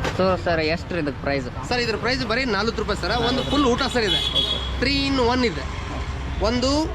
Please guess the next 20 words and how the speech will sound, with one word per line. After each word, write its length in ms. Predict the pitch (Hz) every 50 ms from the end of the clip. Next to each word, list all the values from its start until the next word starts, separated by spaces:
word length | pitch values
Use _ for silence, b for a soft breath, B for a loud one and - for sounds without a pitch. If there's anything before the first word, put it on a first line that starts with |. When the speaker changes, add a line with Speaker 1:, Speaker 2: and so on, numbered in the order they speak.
| - -
Speaker 2:
ಹೊಟ್ಟೆ 220 | 175 190 - 269
ಫುಲ್ 200 | 247 - 240 240
ಆಗ್ತೈತಿ, 380 | 208 175 - 156 156 - 220 247
ಒಂದು 220 | 240 214 220 262
Speaker 1:
ಹಾ. 60 | 262 240
Speaker 2:
ನೀರಡಿಕೆ 400 | 185 165 175 208 233 - - 214
ಆಗಂಗಿಲ್ಲ, 340 | 175 165 151 139 131 139 170 233 262 - - 196
ಇನ್ನೊಂದು 260 | 202 226 247 262 262
ಎನರ್ಜಿ 480 | 240 175 170 185 240 269 269 254 285 285
ಫುಲ್ 220 | - - 233 226
ಆಗಿರ್ತೀರಿ 400 | 214 190 170 165 - - 147 127
ನೀವು. 360 | 123 120 - - - - -
Speaker 1:
ಮತ್ತೆ 240 | 147 147 - 196 190
ಹೆಲ್ದಿನೂ 240 | 156 147 151 156 165
Speaker 2:
ಕನಿಷ್ಠ 160 | 165 160 147
Speaker 1:
ಇರುತ್ತೆ. 200 | 143 269 247 190
Speaker 2:
ಹೆಲ್ದಿ 240 | 185 214 240 262 220
ಫುಲ್. 240 | - - 202 180 151
Speaker 1:
ಓಕೆ. 540 | - - 139 131 - - - - - - 208
Speaker 2:
ಇದನ್ನ 160 | 226 247